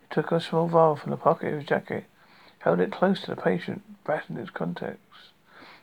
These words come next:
"Ten perfect fans. Yours would be eleven, twelve, or even a dozen for my collection." He placed the vial back into his pocket and took two latex gloves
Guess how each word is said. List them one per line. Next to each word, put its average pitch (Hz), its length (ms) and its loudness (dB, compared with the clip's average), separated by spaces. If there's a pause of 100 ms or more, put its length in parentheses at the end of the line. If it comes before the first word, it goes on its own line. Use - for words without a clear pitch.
(120)
"Ten 170 260 2
perfect 165 520 2
fans. 135 480 -2
Yours 165 320 2
would 147 100 -6
be 143 120 -2
eleven, 175 480 -2
twelve, 208 380 -10 (840)
or - 140 4
even 131 300 0
a 127 40 -2
dozen 147 600 0 (760)
for - 200 -8
my 147 140 -2
collection." 131 600 -2 (560)
He - 100 -20
placed 151 280 2
the 139 60 2
vial 139 280 6
back 139 340 2
into 143 180 -4
his 127 140 -6
pocket - 420 2
and 160 140 -8
took - 260 -4
two - 160 -6
latex 127 520 -6 (480)
gloves 147 400 0